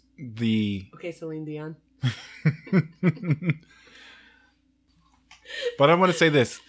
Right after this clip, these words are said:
Speaker 1: uh, is that, uh, so R B G, she,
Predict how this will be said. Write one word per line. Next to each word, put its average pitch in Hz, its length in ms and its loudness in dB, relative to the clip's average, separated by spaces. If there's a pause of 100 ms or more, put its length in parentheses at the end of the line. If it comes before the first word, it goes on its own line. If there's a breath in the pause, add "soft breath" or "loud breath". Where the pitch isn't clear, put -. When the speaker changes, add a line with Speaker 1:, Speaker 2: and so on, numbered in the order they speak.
(260 loud breath)
Speaker 1:
uh, 131 180 4
is 131 140 0
that, 120 260 4 (1500)
uh, 139 120 -6 (300)
so 135 160 0
R 135 160 4
B 180 120 4
G, 127 440 4
she, 139 200 2